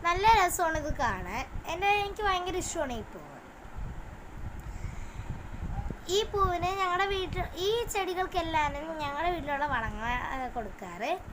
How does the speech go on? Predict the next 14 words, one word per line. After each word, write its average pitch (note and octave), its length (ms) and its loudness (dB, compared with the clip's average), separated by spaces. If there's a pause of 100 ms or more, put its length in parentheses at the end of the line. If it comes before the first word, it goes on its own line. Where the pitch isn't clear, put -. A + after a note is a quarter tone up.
ഇത് G#4 120 0 (120)
നല്ല F4+ 180 4 (100)
നാടൻ D4+ 340 4 (120)
പേരക്കയാണ്. A#3 800 -4 (1120)
നല്ല E4+ 240 2 (300)
വ-, D#4 260 2
ന-, D#4 180 0 (200)
ഈ - 20 4 (960)
നല്ല E4 160 2 (140)
രസവും E4+ 520 2 (220)
തിന്നാൻ. C4 480 0 (240)
നല്ല D#4+ 160 -2 (280)
ചുവന്ന F4+ 440 4
കളറാണ്. C4+ 480 0